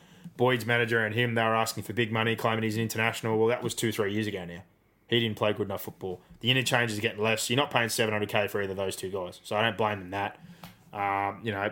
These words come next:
Blake Austin knocking back a massive deal, then trying to renegotiate for more. He was playing awful football up until the point when he settled his future he was going overseas. So it's, it's easy to play when you're not under pressure.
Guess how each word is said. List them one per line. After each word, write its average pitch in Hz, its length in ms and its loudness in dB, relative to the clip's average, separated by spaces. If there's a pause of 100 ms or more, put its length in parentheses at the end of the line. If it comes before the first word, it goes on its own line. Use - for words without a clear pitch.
Blake 120 280 2
Austin 113 380 0
knocking 113 280 2
back 107 220 4
a 107 40 0
massive 107 360 0
deal, 110 340 2
then 110 160 -2
trying 107 220 0
to 104 80 -4
renegotiate 107 720 2
for - 80 -10
more. 110 340 2 (320)
He 147 140 8
was 147 100 4
playing 120 300 2
awful 123 280 2
football 117 360 4
up 117 100 2
until 113 220 0
the 107 60 0
point 120 220 2
when 113 80 -2
he 110 60 0
settled 113 280 4
his 110 100 0
future 113 260 0
he 113 40 0
was 104 100 -2
going 110 160 2
overseas. 104 420 0
So 107 120 -2
it's, - 120 -6 (460)
it's 123 120 0
easy 160 280 6
to 127 40 0
play 135 280 4
when 120 100 0
you're 117 100 2
not 117 100 4
under 98 100 -4
pressure. - 320 -2